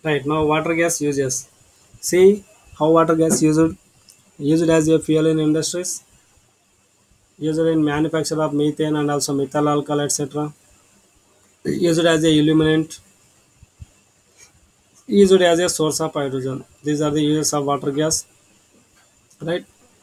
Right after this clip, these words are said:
So if you want to see, uh, how, how, uh, production of the water gas, you can search in YouTube also. Used as a fuel in industries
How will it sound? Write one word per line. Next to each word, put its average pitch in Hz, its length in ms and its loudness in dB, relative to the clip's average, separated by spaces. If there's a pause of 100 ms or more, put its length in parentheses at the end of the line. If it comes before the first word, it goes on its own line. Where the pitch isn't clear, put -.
(140)
So 165 160 -4 (180)
if 156 180 -4
you 165 160 2
want 165 220 0
to 175 100 -4
see, 160 540 0 (500)
uh, 139 440 -4
how, 151 280 -2 (160)
how, 156 220 0
uh, 151 240 -2
production 151 480 -4
of 143 140 -2
the 151 80 0
water 143 260 -2
gas, 147 300 -4
you 135 60 -8
can 139 260 -4
search 139 260 -6
in 135 140 -2
YouTube 135 320 -2
also. 135 340 -6 (1400)
Used 151 240 -2
as 147 220 0
a 147 100 0
fuel 147 280 -2
in 147 140 0
industries 147 640 -2